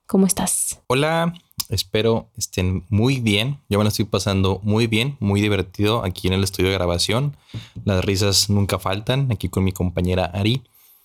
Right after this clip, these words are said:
Speaker 2: Ari, Ari, Ari, eh. Y sí, yo también espero que estén teniendo una bonita semana hasta el día de hoy y que, eh, el fin de semana venga pronto, que la pasen todavía muy bien y mucho mejor que ahorita.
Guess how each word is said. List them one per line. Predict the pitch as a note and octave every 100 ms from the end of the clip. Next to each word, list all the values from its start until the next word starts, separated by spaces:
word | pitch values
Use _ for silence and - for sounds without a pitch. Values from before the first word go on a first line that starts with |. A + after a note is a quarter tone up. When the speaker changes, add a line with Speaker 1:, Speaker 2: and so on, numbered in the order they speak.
| _ _
Speaker 2:
Ari, | F2+ F#2
Ari, | F#2 G2+
Ari, | G2+ G2+ A2
eh. | D3+ F3 - _ _ _ _ _ _ -
Y | A2 A2
sí, | F#3 F#3+ D#3+
yo | C#3
también | D3 D3+
espero | D3 - C#3
que | A#2+
estén | - A#2+
teniendo | C3 A#2 A2+ A#2
una | B2 A#2+ B2+
bonita | A2 G2+ G#2 B2 - B2+
semana | G#2 G2 G#2+ A#2
hasta | - F2+ - F2
el | D#2 E2+ F2
día | F#2+
de | F#2
hoy | G#2+ D3 A#2+
y | A2
que, | - C3 C#3 - -
eh, | F#2+ F#2 F2+
el | F2
fin | F2 G2
de | F#2+
semana | F#2+ F#2+ F#2+
venga | F#2 F#2+ F2
pronto, | F2+ C#3 D#3 E3+ E3+ F3 -
que | -
la | F#2+
pasen | - F2+ G2+ F#2+
todavía | G2 G2 F#2+
muy | G2 G#2
bien | G2+ A#2 F3 F#3 _ _ _ _ _
y | - F#2+ F2+
mucho | F#2 G2+ A2+
mejor | F#2+ F2 F#2+ F#2+ -
que | -
ahorita. | F2 E2+ -